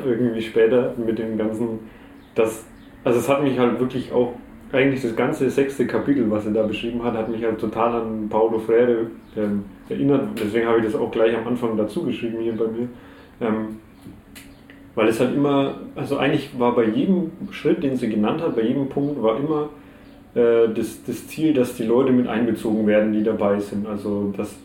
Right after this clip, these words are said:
bei Entscheidungsprozessen im Krankenhaus auch die Patienten mit einbezogen werden, dass, äh, bei Kitas auch die Eltern mit einbezogen werden. Und irgendwie habe ich mir gedacht, das ist wie bei Paulo Freire, dass es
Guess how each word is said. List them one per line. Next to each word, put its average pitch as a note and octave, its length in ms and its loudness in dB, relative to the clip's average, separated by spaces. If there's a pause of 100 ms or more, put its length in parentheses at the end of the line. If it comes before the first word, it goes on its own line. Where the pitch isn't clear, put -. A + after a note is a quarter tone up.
(360)
bei A2+ 120 2
Entscheidungsprozessen B2 960 0
im A2 140 -4
Krankenhaus A#2+ 580 -2
auch A2 140 -4
die A#2+ 80 -6
Patienten G#2+ 480 -2
mit G#2 80 -4
einbezogen G#2 560 0
werden, G#2 240 0
dass, G#2 240 -4 (480)
äh, G#2+ 320 2
bei G#2+ 320 4
Kitas B2+ 420 0
auch A#2 180 0
die B2 180 -4
Eltern A#2+ 360 2
mit A2 100 0
einbezogen G#2+ 580 0
werden. G2+ 340 2
Und G#2+ 180 -2 (560)
irgendwie C#3 200 4
habe C#3 100 6
ich C3+ 60 0
mir C3 140 2
gedacht, B2 200 4
das A2+ 100 -8
ist A#2 200 -8 (260)
wie C#3 100 -2
bei C#3 240 4 (240)
Paulo A#2+ 280 4
Freire, B2+ 400 2
dass A2+ 200 0
es G#2+ 240 -8